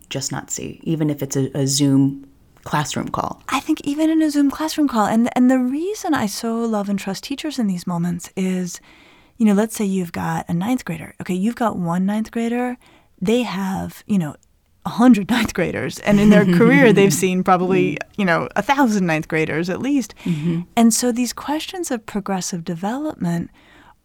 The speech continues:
Speaker 2: are often very well posed to or considered by teachers who can actually measure your child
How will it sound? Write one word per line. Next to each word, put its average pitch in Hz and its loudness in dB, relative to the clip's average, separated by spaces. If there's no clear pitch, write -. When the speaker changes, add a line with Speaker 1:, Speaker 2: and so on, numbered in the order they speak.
Speaker 2:
are 202 2
often 254 2
very 254 -2
well 185 -4
posed 196 -6
to 156 -8
or - -8
considered 208 -4
by 170 -8
teachers 180 -6
who 220 2
can 208 0
actually 175 -8
measure 185 0
your 175 -2
child 175 -10